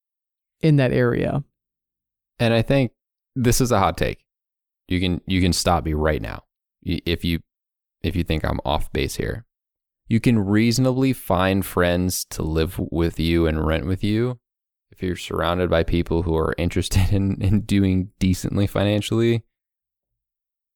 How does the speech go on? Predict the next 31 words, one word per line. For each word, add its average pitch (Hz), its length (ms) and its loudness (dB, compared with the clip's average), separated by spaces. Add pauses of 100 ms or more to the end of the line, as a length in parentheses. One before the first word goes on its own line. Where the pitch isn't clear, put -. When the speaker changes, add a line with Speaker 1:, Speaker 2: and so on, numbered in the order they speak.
(540)
Speaker 2:
while 90 400 4
at 92 120 0
the 90 100 2
same, 85 400 -2 (520)
up 123 160 2
until 120 340 4
the 107 100 2
point, 101 440 2 (1120)
plus 110 240 2
or 107 80 4
minus, 90 340 2
like, 90 200 2
ten 95 220 2
percent 82 460 0
for, 82 320 2
uh, 80 320 0 (260)
<laughs> - 220 -10
let's 110 200 2
say 85 120 2
for 82 220 0
a 82 60 2
year 85 260 2
of 82 80 0
vacancy, 90 720 0
right? 92 260 0
<laughs> - 640 -2
We're - 60 -8
doing 80 160 0
a 80 40 -4
calculation - 540 2
here. 156 340 4